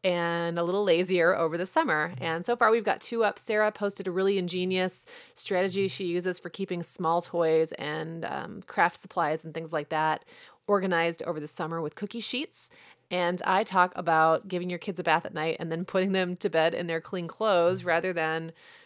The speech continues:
pajamas, since, you know, they're just gonna get up the next day and get dressed anyway. Um, I just find that's one little lazy way to kind of make my life a little easier over the summer. So if you just go to the blog, the happiest home dot com,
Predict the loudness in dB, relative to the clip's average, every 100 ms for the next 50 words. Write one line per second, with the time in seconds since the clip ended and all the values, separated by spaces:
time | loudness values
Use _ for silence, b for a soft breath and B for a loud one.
0 | B -12 0 2 4 4 2 0 -8 -4
1 | -4 -2 -4 -8 -8 -6 -6 -8 -10 -8
2 | -6 -2 -2 -2 -6 -6 -8 -2 0 0
3 | -2 -4 -8 -10 -2 -2 -2 -6 -6 -4
4 | -2 -2 -2 -4 -4 -4 -4 -2 -2 -2
5 | -4 -4 -2 0 -2 -2 -2 0 0 0
6 | -4 -10 -10 -8 -8 -10 -8 -4 -2 -4
7 | -6 -8 -6 -6 -6 -6 -6 -8 -10 -10
8 | -10 -4 0 0 0 -2 0 0 2 4
9 | 4 4 0 0 0 -4 -4 -6 0 0
10 | 0 -2 -2 -2